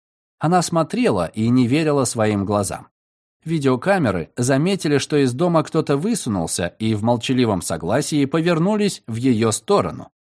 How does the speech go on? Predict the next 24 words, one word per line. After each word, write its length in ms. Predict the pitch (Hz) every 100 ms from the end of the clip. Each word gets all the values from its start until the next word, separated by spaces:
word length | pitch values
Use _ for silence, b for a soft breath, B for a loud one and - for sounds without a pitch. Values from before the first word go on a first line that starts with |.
| _
как 200 | 95 95
будто 340 | 127 131 120
завидели 720 | 107 85 127 139 127 117 - _
свежую 500 | - 127 113 98 95
добычу. 480 | 90 143 113 - - _ _ _ _ _ _ _ _ -
Внезапно 960 | 110 123 127 117 170 196 - 95 71 - _ -
Алиса 520 | 113 123 156 156 151
впала 400 | - 139 135 135
в 60 |
состояние, 760 | - 131 - 123 139 202 131 104
близкое 540 | 101 127 139 - 139
к 100 | 127
паническому, 880 | - 135 214 180 90 - 85 76 - -
и 120 | 98
почувствовала, 880 | 113 98 143 160 - 131 123 113 107
что 260 | - 123
дневные 520 | 104 123 117 123 123
краски 560 | 104 117 151 170 - 98
и 340 | 92 - 120
отражение 680 | 117 120 135 131 156 165 147
света 420 | - 156 196 113
с 100 | 104
морской 420 | 110 104 - 117
глади 560 | 90 98 120 156 151 143